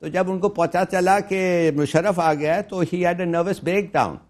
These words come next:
तो एक और दरबारी ने फिर उनको बचाया।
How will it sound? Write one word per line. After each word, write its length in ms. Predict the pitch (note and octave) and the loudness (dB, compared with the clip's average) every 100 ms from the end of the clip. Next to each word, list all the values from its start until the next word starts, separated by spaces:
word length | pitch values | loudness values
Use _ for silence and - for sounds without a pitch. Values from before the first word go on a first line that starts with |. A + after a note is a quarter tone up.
| _ _ _ - | _ _ _ -6
तो 120 | F#3 | -2
एक 240 | F#3 F3+ | -2 -2
और 200 | G3+ A3+ | -2 -2
दरबारी 560 | F3 G3 F3 F3+ G3 G#3 | 0 0 2 0 0 -2
ने 160 | G3+ | -4
फिर 200 | G3+ F3+ | -4 -4
उनको 300 | F#3+ F#3 G3 | -4 -4 -4
बचाया। 680 | F#3+ D#3+ E3 F3 F3+ - | -4 -2 2 4 4 2